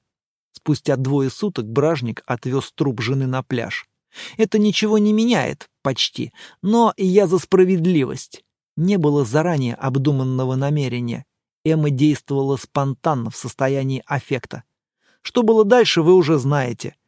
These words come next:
Убийство девочки, снова знак, обрезанные волосы. Ее самоубийство. Она заплатила жизнью. Бражник свалил все на нее и отделался легким испугом.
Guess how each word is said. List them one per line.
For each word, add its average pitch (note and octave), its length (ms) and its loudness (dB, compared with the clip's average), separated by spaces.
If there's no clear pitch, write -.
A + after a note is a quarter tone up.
Убийство G3 440 2
девочки, F3 800 0
снова G3 400 2
знак, F3 480 0
обрезанные D#3 720 2
волосы. D#3 600 2
Ее G#3 320 2
самоубийство. F3+ 960 0
Она E3 220 0
заплатила D3+ 600 0
жизнью. B2 540 -4
Бражник D#3+ 420 2
свалил E3+ 420 2
все - 220 -2
на D#3+ 100 2
нее F3 360 2
и - 160 -4
отделался C#3 720 0
легким C3+ 540 -2
испугом. B2+ 680 -8